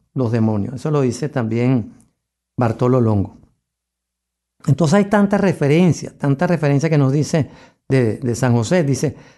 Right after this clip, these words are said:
"No solo los beatos y místicos son los únicos que han amado a San José. Muchos papas también han alabado su grandeza. San José, el beato,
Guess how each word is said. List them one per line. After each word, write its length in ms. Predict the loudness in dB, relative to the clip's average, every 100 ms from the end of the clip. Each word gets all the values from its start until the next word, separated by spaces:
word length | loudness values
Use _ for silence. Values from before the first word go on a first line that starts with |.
| _
"No 140 | 0 2
solo 280 | 2 4
los 320 | 4 2 0 0
beatos 400 | 2 2 2 2
y 60 |
místicos 480 | 4 2 0 -2 0
son 140 | 2
los 100 | 2
únicos 320 | 4 4 2 0
que 80 |
han 80 | 0
amado 220 | 2 2
a 20 | 2
San 160 | 2
José. 340 | 2 0 -4 -8 -20 _
Muchos 260 | -2 0 -2
papas 360 | 0 0 -2 -2
también 540 | 0 0 0 -2 -2
han 140 | 0
alabado 400 | 2 2 0 -2
su 180 | -4 -4
grandeza. 480 | 0 0 0 -2 -6 -12 _ _ 0
San 160 | 0
José, 400 | 0 0 0 2
el 80 | 2
beato, 400 | 0 -2 -2 -4